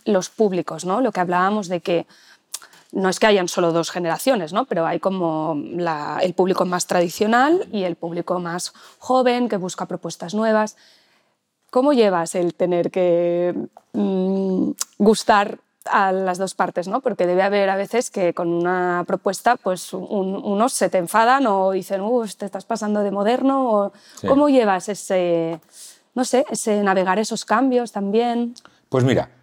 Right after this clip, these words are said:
Speaker 2: creo que la esencia es que la propuesta que esté encima del escenario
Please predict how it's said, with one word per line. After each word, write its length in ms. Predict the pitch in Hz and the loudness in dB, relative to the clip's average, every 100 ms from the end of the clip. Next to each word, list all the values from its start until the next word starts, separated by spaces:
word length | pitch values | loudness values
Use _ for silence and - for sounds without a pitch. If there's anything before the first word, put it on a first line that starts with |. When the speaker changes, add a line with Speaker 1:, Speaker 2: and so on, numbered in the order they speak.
| _ _ | _ _
Speaker 2:
creo 280 | - 127 139 | -2 2 2
que 280 | 127 110 104 - | 2 0 0 0
la 180 | 104 | 2
esencia 600 | 95 - 139 147 - 170 - | 2 0 -4 -4 -2 -4 -4
es 160 | 104 - | -6 -2
que 120 | 104 | 0
la 120 | 95 | 0
propuesta 560 | 90 85 104 90 - 85 | -2 -6 -4 -4 -4 -4
que 100 | 85 | -4
esté 420 | - - 95 - | -8 -2 -2 -4
encima 280 | - 82 104 | -10 -4 -2
del 140 | 98 90 | 0 -2
escenario 540 | - 95 113 143 143 | -2 -2 2 0 0